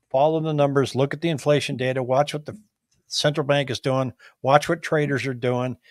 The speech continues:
and make a grounded decision based on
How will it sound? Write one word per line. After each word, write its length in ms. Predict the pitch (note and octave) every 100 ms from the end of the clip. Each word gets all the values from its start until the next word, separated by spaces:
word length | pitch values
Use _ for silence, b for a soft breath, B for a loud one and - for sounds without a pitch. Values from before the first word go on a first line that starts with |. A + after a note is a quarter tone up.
| b b
and 160 | B2 A#2+
make 240 | B2+ D3+
a 40 | C3
grounded 520 | A#2 C3 C#3 D3+ C#3+
decision 540 | C3+ - C3 A#2+ C#3+
based 320 | A#2+ B2+ - C3
on 260 | B2+ B2